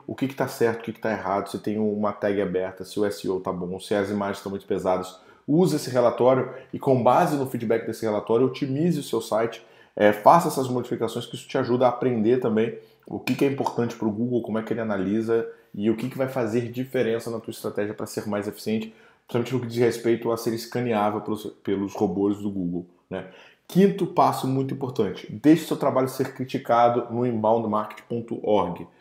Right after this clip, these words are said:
Bom, se você não conhece o inbound marketing ponto org, ele é uma comunidade de profissionais de inbound marketing. Nele é possível encontrar muito conteúdo útil e concentrar e trocar experiência com outras pessoas do setor.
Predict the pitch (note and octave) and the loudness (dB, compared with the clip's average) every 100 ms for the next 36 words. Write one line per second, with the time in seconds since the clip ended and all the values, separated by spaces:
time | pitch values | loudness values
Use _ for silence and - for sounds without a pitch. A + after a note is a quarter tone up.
0 | - - B2 A2 A#2+ D#3 E3 D#3+ C3+ C#3+ | -20 -4 0 0 2 2 4 4 6 6
1 | E3+ D3 B2+ B2 A2+ A2+ - A#2 A2+ A2+ | 4 2 0 0 -2 -6 -6 -4 2 4
2 | B2 B2+ B2+ B2+ C3 C3+ C3+ C#3+ D#3+ C#3+ | 4 2 2 2 0 -2 -4 -2 -2 2
3 | A2 A2 C3 - - - G#2+ A2+ B2+ B2 | 2 2 -2 -10 -20 -12 -4 0 2 2
4 | C3 A2+ B2+ C3+ B2 A#2 A2 G#2 G#2 G#2 | 2 2 2 2 0 0 0 0 0 -2
5 | A2+ - - - _ B2 C3+ D3 D3 - | -4 -6 -10 -14 _ 2 4 4 0 -2
6 | E3+ D#3+ D#3 D3 B2 C#3 D3 D3 D#3+ G#3 | 2 2 2 0 4 2 2 2 4 4
7 | - F3 E3+ D3+ D3+ D3 C3+ B2 C#3+ C#3+ | 2 -2 0 4 4 4 0 2 2 2
8 | E3+ - - - C3 D3+ D3 C#3+ C#3 C#3 | -2 -2 -10 -4 2 2 2 2 4 2
9 | - C#3+ C#3 - F#3 F3 F3+ F3 F3 D#3+ | 2 2 2 2 2 4 2 2 2 2
10 | D#3+ F3+ D3+ D3 - C#3 C#3 C3+ C3 C3 | 2 -2 -4 -6 -6 -4 0 0 0 -2
11 | C#3 G#2+ F#2 - | 0 0 -2 -6